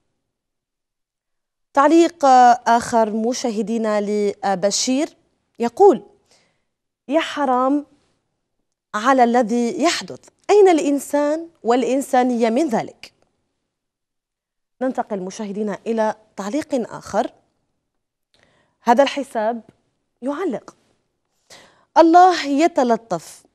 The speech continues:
فيون ويبعث لهم حناين شو بيحرقوا القلب"، متبوعا بوجه باكٍ. حميدي، آه،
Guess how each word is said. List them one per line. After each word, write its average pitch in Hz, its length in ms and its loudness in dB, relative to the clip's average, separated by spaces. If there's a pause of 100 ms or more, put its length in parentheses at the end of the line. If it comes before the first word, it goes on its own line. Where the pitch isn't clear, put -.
فيون 277 440 0 (600)
ويبعث 233 560 2
لهم 254 300 0 (160)
حناين 240 800 -2 (160)
شو 330 280 0
بيحرقوا 254 840 -2 (520)
القلب"، 226 480 -4 (560)
متبوعا 233 1080 -6 (800)
بوجه 262 680 -6 (520)
باكٍ. - 300 -20 (3000)
حميدي، 247 880 0
آه، 208 420 -2